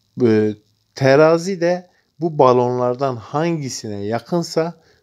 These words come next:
büyük mal o taraftadır.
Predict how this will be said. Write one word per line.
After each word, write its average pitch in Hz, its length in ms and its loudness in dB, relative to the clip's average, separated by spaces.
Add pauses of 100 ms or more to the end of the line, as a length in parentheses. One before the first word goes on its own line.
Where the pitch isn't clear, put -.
(120)
büyük 160 460 -2
mal 139 300 -2 (480)
o 131 160 2
taraftadır. - 800 -8